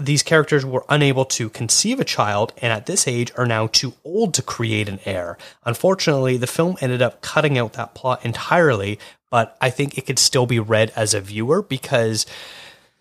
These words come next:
you can look at it as, you know, maybe they, they didn't want to have a child when they were younger, or they didn't, uh, believe they had the means to do so.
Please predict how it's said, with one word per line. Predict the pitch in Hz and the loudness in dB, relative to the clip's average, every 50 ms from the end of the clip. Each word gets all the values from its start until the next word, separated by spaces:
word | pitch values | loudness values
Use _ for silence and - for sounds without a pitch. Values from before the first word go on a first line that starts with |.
| _ _ _ _ _ _ _ _ _ _ _ | _ _ _ _ _ _ _ _ _ _ _
you | - 135 131 143 175 | -14 -10 -6 -2 0
can | - 214 190 | 2 2 4
look | 190 202 202 - | 4 4 4 4
at | 170 135 131 127 | 4 4 4 4
it | 127 123 120 - - | 4 4 2 2 0
as, | 123 113 113 110 110 107 107 107 104 104 - - - - - - | 2 4 4 4 4 2 2 0 0 -2 -2 -2 -4 -8 -12 -12
you | 135 131 117 117 | -8 -6 -4 -2
know, | 117 117 110 110 110 107 107 | 0 2 2 2 2 0 0
maybe | 110 113 113 113 110 117 113 | -2 -2 -2 -2 -2 -2 -2
they, | 110 110 110 110 110 107 107 107 110 | 0 0 2 2 2 2 0 -2 -4
they | 107 113 107 | -6 -6 -6
didn't | 104 107 104 104 104 110 117 | -4 -4 -4 -6 -6 -8 -2
want | 120 127 139 131 - - | 0 0 0 0 0 0
to | - - 147 135 | 0 2 2 2
have | 123 120 131 127 | 0 0 0 -2
a | |
child | 127 - - 135 127 127 123 | 0 0 2 4 4 4 2
when | 127 127 | 2 0
they | 123 123 | 2 2
were | 123 123 | 2 2
younger, | 120 120 120 120 120 117 120 | 2 0 0 0 0 0 -2
or | 110 113 113 110 | -2 -2 -2 -2
they | 110 107 110 | -2 -2 -4
didn't, | 110 117 113 113 110 104 - - - _ - | -2 -2 -2 -2 -2 -4 -8 -10 -12 _ -6
uh, | 127 117 107 104 104 101 101 107 | -4 -2 -2 -2 -4 -6 -8 -10
believe | 113 - 117 107 113 113 | -8 -6 -6 -4 -6 -6
they | 110 113 | -4 -6
had | 104 - - 117 110 | -6 -4 -4 -4 -2
the | 113 | -2
means | 107 110 123 147 156 156 156 156 147 - | -2 0 2 4 4 4 4 2 2 2
to | - - 156 | 2 0 0
do | 139 135 143 139 139 143 | 0 2 0 0 2 2
so. | 139 - - 147 135 127 123 123 127 131 | 0 2 4 4 4 6 4 4 2 2